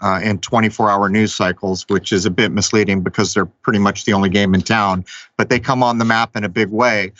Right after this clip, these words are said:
It's hard to get the exact numbers, but we're reasonably sure that the size of the C N N audience multiplied by at least five times. And you've got to bear in mind,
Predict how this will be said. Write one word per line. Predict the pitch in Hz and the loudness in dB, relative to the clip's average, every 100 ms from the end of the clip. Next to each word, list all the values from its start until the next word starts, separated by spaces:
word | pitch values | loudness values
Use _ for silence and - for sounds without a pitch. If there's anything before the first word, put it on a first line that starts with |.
| - _ | -20 _
It's | 110 - | -8 -2
hard | 160 160 | -2 0
to | |
get | 147 139 | -2 -2
the | - | 0
exact | 120 110 123 120 | -2 0 0 0
numbers, | 131 123 110 104 98 | -2 -2 0 -2 -4
but | - 101 101 | -4 -4 -2
we're | 104 | -2
reasonably | 104 131 131 120 95 107 | 2 2 2 0 0 0
sure | 101 - 101 98 95 - - - | 2 0 2 0 -2 -8 -18 -4
that | 107 | -2
the | 107 | 0
size | - 113 120 113 | 0 2 0 -2
of | 104 | -4
the | 113 | -4
C | - 123 | -2 0
N | 110 | 0
N | 107 107 | 0 0
audience | 107 107 101 98 90 - - - | 0 0 0 -2 -4 -8 -10 -4
multiplied | 110 110 113 - 110 104 | 0 0 -2 -2 0 0
by | 104 98 | 0 -2
at | 98 | -2
least | 104 117 107 | -2 0 -2
five | - 107 101 104 | -2 0 0 -2
times. | - 107 101 90 90 - - - | -2 0 0 -2 -6 -12 -18 -14
And | 98 110 | -6 -2
you've | 113 | 0
got | 131 147 | 0 -2
to | 160 | -2
bear | 139 143 | 0 2
in | 135 | 2
mind, | 143 156 110 101 104 | 2 2 0 -2 -6